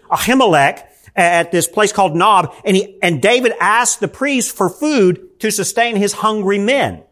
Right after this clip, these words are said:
Now, the mission that David was on and his army was on, this mission was a holy one,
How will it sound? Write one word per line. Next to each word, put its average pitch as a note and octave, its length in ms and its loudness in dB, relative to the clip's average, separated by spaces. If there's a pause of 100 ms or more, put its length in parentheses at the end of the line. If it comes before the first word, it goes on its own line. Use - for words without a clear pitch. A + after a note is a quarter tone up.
(1160)
Now, G3 180 2
the F3+ 100 0
mission A#3 600 0
that F3 220 -2
David A3+ 380 2
was F3+ 160 0
on F#3 280 0
and E3+ 160 -2
his E3 340 -4
army A3 320 2
was F3 200 2
on, D3 240 0 (200)
this G3 200 2
mission A3+ 360 0
was G3 180 2
a D#3 60 -2
holy C#4+ 560 0
one, G#2+ 460 -6